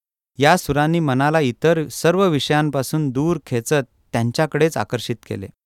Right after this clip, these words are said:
माझी चेतना त्या काल्पनिक संगीताकडे अनिवार्यपणे वाहवत गेली. मनाच्या रंगभूमीवर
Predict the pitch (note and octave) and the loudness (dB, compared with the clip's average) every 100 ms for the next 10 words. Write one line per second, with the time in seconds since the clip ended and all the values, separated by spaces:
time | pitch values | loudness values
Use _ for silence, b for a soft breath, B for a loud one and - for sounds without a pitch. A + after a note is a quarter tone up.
0 | _ _ _ _ _ _ _ A2 G#2+ A#2 | _ _ _ _ _ _ _ -4 -2 -2
1 | B2+ A#2 A2 C3+ C#3+ B2+ C3 _ _ _ | -2 -2 -4 -2 -2 -2 -6 _ _ _
2 | - E3 E3 C3 C3 D#3+ F3 F#3 - C#3 | -4 -2 2 0 0 0 0 -2 -4 -4
3 | D3+ D3+ D3 B2+ C#3 D#3+ C#3+ C3 C3+ D3 | -2 0 0 0 -2 -4 -4 -2 2 2
4 | E3 E3 C#3 C#3 D3 A#2+ G#2+ A#2+ C#3+ - | 2 0 -2 -4 -2 -2 -4 -2 -4 -6
5 | - G#2 G#2 - _ _ _ _ _ _ | -8 -8 -10 -18 _ _ _ _ _ _
6 | _ _ _ - A2 B2 B2+ C3 B2 A#2 | _ _ _ -6 -2 0 0 0 0 0
7 | B2+ C3+ A#2 A#2+ B2+ C#3 C3+ | -2 -4 -2 -2 0 0 -2